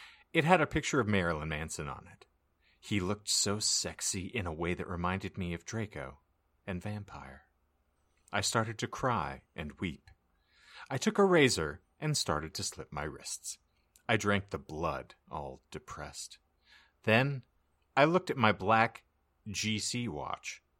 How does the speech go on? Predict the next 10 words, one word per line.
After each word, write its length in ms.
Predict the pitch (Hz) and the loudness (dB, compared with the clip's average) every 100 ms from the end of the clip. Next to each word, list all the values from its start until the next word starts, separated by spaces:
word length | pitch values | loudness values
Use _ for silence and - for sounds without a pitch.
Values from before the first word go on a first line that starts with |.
| _ | _
and 100 | 131 127 | 0 2
noticed 320 | 143 135 - | 2 0 -4
it 60 | |
was 100 | - | -4
time 220 | - 185 190 | 0 0 0
to 60 | |
go 140 | 220 180 | 0 2
to 60 | |
biology 540 | 196 220 220 139 92 98 | 2 4 4 4 2 -2
class. 500 | - 71 - - | -4 -4 -6 -16